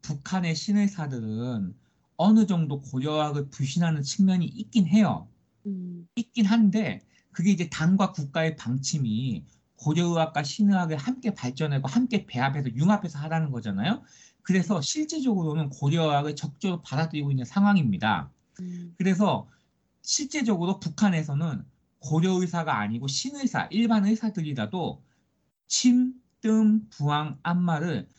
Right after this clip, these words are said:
Speaker 1: 기본적으로 임상에서 환자들한테 하고 있어요. 적용하고 있어요.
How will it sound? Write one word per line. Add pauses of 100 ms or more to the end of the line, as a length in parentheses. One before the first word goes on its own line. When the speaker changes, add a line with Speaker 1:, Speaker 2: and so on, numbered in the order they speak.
(220)
Speaker 1:
기본적으로 (400)
임상에서
환자들한테
하고
있어요.
적용하고
있어요.